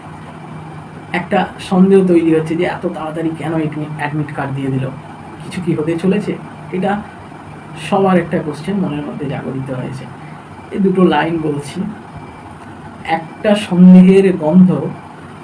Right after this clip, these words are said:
মননে তৈরি করেছে দ্বন্দ্ব। পড়াশোনা করছো করো, থেকো না হয়ে অন্ধ,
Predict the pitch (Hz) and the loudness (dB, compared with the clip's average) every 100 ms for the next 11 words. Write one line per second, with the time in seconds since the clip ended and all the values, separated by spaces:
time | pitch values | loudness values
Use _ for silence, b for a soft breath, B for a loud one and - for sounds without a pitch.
0 | - 170 165 190 202 208 180 180 190 208 | -8 -2 4 6 6 4 6 6 6 4
1 | 170 190 185 180 135 135 139 - - - | 4 4 4 -2 -4 -6 -6 -10 -12 -14
2 | - - - - - - - - - - | -18 -18 -18 -18 -18 -18 -18 -18 -18 -18
3 | - - - 165 180 214 220 240 233 190 | -18 -18 -12 -4 -2 0 2 0 2 2
4 | 208 208 - 262 160 147 - - - - | 2 2 -2 0 2 2 0 -4 -14 -16
5 | - - - - - - - - - - | -16 -16 -16 -18 -18 -18 -18 -18 -18 -18
6 | - - - - 190 233 233 180 - - | -16 -18 -2 4 6 6 6 4 0 -4
7 | - - - - - 180 190 180 180 214 | -16 -18 -18 -8 2 6 6 6 4 6
8 | 185 | 4